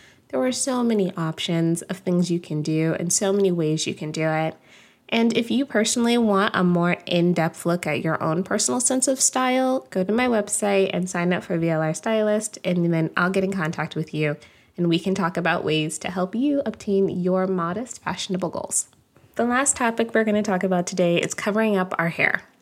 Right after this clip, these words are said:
Now, for some girls, being modest has nothing to do with your body. It has everything to do with their hair.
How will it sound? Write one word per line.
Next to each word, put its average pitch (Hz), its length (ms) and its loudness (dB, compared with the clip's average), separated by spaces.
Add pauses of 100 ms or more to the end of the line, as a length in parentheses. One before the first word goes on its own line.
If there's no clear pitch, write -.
(440)
Now, 220 140 0
for 226 140 -4
some 381 280 4
girls, 180 560 2 (340)
being 339 260 4
modest 214 500 0
has 185 200 0
nothing 247 540 0
to 214 80 0
do 190 200 4
with 175 160 0
your 165 120 0
body. 165 340 -2 (140)
It 190 100 -6
has 185 240 -4 (180)
everything 202 500 2
to 170 100 0
do 156 160 2
with 143 120 -2
their 139 120 2
hair. 135 320 0